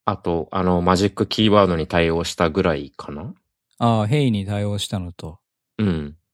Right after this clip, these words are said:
Speaker 2: そうですよね。あと、まあ、ケースがワイヤレスチャージングに対応したやつも出てるっていう。
Speaker 1: うんうん。僕はそっち買いました。
Speaker 2: あ、本当ですか？
Speaker 1: はい。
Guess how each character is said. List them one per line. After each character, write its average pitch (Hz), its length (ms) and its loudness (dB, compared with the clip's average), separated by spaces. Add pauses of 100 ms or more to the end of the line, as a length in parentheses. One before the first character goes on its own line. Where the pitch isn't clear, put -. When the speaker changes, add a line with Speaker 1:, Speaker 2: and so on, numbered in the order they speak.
(280)
Speaker 2:
そ - 200 -2
う 113 40 -2
で 87 100 -8
す - 140 -14
よ 90 80 -12
ね。 101 260 -10
あ 131 120 0
と、 131 120 4
ま 131 220 4
あ、 98 60 -6
ケ 165 180 4
ー - 20 4
ス 156 140 0
が 147 200 6 (400)
ワ 127 140 4
イ - 20 6
ヤ 127 60 6
レ 123 80 4
ス 117 140 0
チ - 100 2
ャ 117 60 6
ー - 20 6
ジ 98 140 -2
ン 90 60 -6
グ 85 80 -6
に 87 120 -8 (160)
対 98 160 -2
応 90 100 -6
し - 120 -4
た 95 120 -6
や 90 120 -6
つ - 100 -8
も 139 140 2
出 90 80 -8
て - 100 -12
る 87 160 -20
っ - 60 -20
て - 80 -16
い - 60 -18
う。 - 80 -20 (120)
Speaker 1:
う 120 100 -4
ん - 20 2
う 104 40 2
ん。 85 320 -4 (140)
僕 - 240 -6
は 92 80 0
そ - 100 -4
っ - 60 -8
ち - 160 -8
買 76 180 -4
い - 20 -10
ま 71 80 -14
し - 100 -18
た。 - 80 -20 (260)
Speaker 2:
あ、 156 100 -2
本 160 100 0
当 143 60 0
で 139 40 -2
す - 80 -10
か？ - 220 -14 (260)
Speaker 1:
は 82 160 -8
い。 76 140 -14